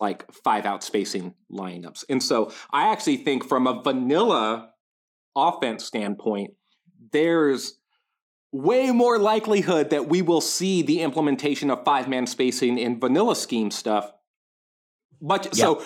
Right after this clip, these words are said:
Speaker 1: we may see that stuff earlier is, is what I'm saying
Speaker 2: Yeah.
Speaker 1: in game one, as in, like, this is stuff that we plan to do this season as part of our regular stuff.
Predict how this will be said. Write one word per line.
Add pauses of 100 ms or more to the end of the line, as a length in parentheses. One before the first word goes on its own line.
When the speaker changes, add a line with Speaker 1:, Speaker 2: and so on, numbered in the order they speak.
Speaker 1:
we
may
see
that
stuff
earlier (180)
is, (240)
is
what
I'm
saying
Speaker 2:
Yeah.
Speaker 1:
in
game
one, (220)
as
in,
like, (220)
this
is
stuff
that
we
plan
to
do (240)
this
season
as
part
of
our
regular
stuff.